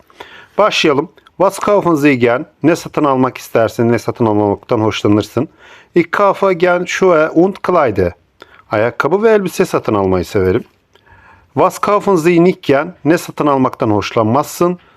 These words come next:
Ich kaufe nicht gern Ladekabel. Şarj cihazı almayı sevmem şeklinde bir örnek verilebilir. Ee, siz de kendi cümlenize ekleyebilirsiniz.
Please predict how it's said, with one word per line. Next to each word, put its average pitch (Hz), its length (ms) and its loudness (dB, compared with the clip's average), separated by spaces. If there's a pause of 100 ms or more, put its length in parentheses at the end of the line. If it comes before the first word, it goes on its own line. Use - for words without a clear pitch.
(160)
Ich - 240 -2
kaufe 175 500 0
nicht 160 200 -2
gern 185 480 -2
Ladekabel. 107 720 0 (460)
Şarj 143 320 -2
cihazı 98 340 0
almayı 104 540 0 (300)
sevmem 110 440 -2
şeklinde 120 400 0
bir 127 80 4
örnek 113 380 2
verilebilir. 104 720 0 (440)
Ee, 113 280 4
siz 135 220 2
de 110 80 2
kendi 110 380 -2
cümlenize 101 500 2
ekleyebilirsiniz. 120 800 0